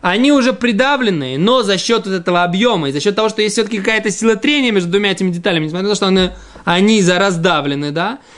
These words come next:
то вилы, если вилы втыкать в зерно, да, ничего не будет, правильно?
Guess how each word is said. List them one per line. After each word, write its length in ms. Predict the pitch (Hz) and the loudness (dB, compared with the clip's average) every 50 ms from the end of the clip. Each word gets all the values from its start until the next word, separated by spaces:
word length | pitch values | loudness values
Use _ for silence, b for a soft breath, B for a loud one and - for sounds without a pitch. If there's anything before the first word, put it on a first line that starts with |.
| B B B B - | B B B B -2
то 140 | - 185 180 | 0 0 2
вилы, 680 | 165 156 165 269 311 330 349 339 277 226 202 208 202 | 2 0 2 4 4 4 6 4 4 4 4 4 2
если 300 | 185 233 294 285 269 277 | 2 0 0 0 0 0
вилы 360 | 214 208 277 311 294 269 254 196 | 0 2 2 4 4 4 2 0
втыкать 520 | - - 240 220 - 254 254 254 202 180 | -2 -2 -4 -2 0 0 -2 -2 -2 -4
в 60 | 160 | -4
зерно, 680 | 156 165 214 226 226 220 220 208 160 123 - - - _ _ - | -2 0 2 2 2 2 2 2 2 0 -4 -8 -18 _ _ -8
да, 380 | 208 196 170 196 240 294 302 - _ _ _ _ _ _ _ _ _ _ _ _ _ _ _ _ - | -4 -2 -2 -2 -2 -4 -6 -10 _ _ _ _ _ _ _ _ _ _ _ _ _ _ _ _ -4
ничего 240 | 151 143 - 202 | -2 0 2 2
не 120 | 214 233 226 | 2 2 4
будет, 320 | 214 330 311 233 175 - - | 4 4 4 4 2 0 0
правильно? 420 | 175 190 247 277 240 175 139 | 0 0 0 0 -2 -2 -4